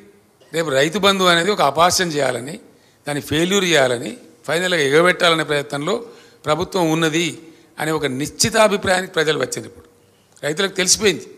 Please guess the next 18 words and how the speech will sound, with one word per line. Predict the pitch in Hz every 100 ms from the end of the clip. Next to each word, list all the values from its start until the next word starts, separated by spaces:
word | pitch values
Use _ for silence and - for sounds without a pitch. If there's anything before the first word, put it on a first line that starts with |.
| _ _ _ _ _
ఏదో | 156 175 160
గోల్మాల్ | 165 185 185 180
గోవిందం | 170 170 170
ఉన్నది | 170 151
తప్ప | 156 185
ఇచ్చే | 151 175 156
పరిస్థితులు | 156 156 139
లేరు | 135 160
వీళ్ళు, | 151 135 117 - - _ _ _ -
ఇవ్వలేము | 135 185 202 202
అని | 196 185
చెప్పలేక | 170 185 175 170
ఇవన్నీ | 160 151
డ్రామాలు | 139 147 156 143
ఆడుతున్నారు | 131 131 120 - - - _ _ _
అనే | 151 139
మాట | 135 156 170
కూడా | 165